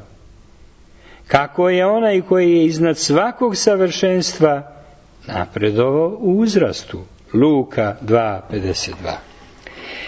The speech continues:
Kako je čisti primio krštenje? Kako je nasićivao onaj ko je sam bio gladan?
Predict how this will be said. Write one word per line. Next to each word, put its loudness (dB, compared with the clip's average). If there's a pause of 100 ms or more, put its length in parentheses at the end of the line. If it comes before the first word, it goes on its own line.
(140)
Kako 4
je 0 (320)
čisti 0
primio 2
krštenje? -2 (1600)
Kako 2
je 2
nasićivao 2
onaj 2 (300)
ko 4
je 2
sam 2
bio 2
gladan? 0